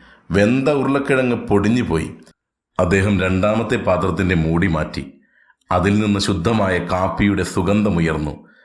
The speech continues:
ഗുരു പറഞ്ഞു, കണ്ടില്ലേ, കഠിനമെന്ന് നാം കരുതിയിരുന്ന രണ്ട് വസ്തുക്കൾക്ക് സംഭവിച്ച മാറ്റങ്ങൾ.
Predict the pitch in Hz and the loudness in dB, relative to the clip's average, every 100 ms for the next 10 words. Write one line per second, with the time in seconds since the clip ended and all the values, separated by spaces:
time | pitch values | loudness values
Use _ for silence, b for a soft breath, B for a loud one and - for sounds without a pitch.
0 | b - 87 92 90 87 87 82 85 B | b -4 0 2 2 0 0 -2 -6 B
1 | B - 92 92 87 78 - B B _ | B -2 0 2 2 0 -4 B B _
2 | 98 95 110 120 113 110 110 95 104 104 | -2 2 2 2 0 0 0 0 -2 0
3 | 95 92 98 95 98 90 87 101 107 90 | 0 2 0 2 0 0 0 0 0 -2
4 | - 110 107 95 98 - 95 90 98 - | -2 -2 0 -2 -2 -2 -2 0 0 0
5 | 98 95 - 92 90 85 | 0 0 0 0 -2 -6